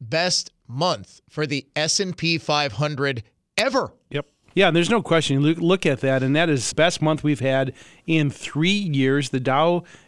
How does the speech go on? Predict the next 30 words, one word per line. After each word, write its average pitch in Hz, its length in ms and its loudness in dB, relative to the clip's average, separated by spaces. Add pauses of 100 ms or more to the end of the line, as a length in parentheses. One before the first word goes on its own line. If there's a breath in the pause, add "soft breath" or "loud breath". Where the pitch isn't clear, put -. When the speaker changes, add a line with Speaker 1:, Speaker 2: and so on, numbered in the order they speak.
Speaker 2:
now 143 260 0
closing 156 520 2
at 135 140 0
its 127 160 -4
fifty-two 156 520 -2
week 143 280 0
high 143 340 2 (320 loud breath)
to 143 260 -2
end 156 500 0
November. 139 540 0
We 135 140 0
look 151 240 0
into 139 220 0
December, 151 420 0
and 156 80 0
there 208 100 2
might 220 220 2
be 175 140 0
some, 135 360 0 (300 loud breath)
some 151 240 -2
gains 147 480 0
that 139 100 2
are 131 120 0
taken 147 480 -2
as 131 180 -2
we 127 140 -2
head 135 180 0
into 131 220 -2
December, 139 500 0
and 127 100 -2